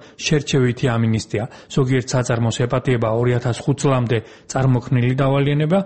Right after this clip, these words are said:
ზოგიერთს ორი ათას ცხრა წლამდე არსებული ჯარიმა, აღნიშნავს რომან კოცირიძე. საგადასახადო კოდექსის ცვლილებების პროექტი დავალიანებების ჩამოწერის გარდა მოიცავს ტურისტული ბიზნესის დაბეგვრის ახალ წესსაც. ნოდარ ხადურის აზრით,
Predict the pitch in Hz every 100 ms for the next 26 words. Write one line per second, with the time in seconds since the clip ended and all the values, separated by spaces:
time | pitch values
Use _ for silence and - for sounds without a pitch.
0 | - - 147 127 151 180 - 147 143 143
1 | 170 - 135 120 123 120 131 117 - 120
2 | 117 123 117 107 104 101 - - - 120
3 | 117 - 127 117 120 123 113 113 107 110
4 | 104 - - _ _ - - 160 160 165
5 | 151 160 165 151 156 147 139 139 - 139
6 | 131 135 135 135 - 143 139 135 170 143
7 | 135 139 143 139 127 120 120 - 131 131
8 | 135 135 139 127 139 147 156 135 127 160
9 | 156 - - _ - 175 170 - 170 175
10 | 147 139 139 - 170 135 131 120 131 -
11 | 131 123 120 117 131 123 131 110 - 127
12 | - - - - 143 139 127 - 131 127
13 | 120 151 151 135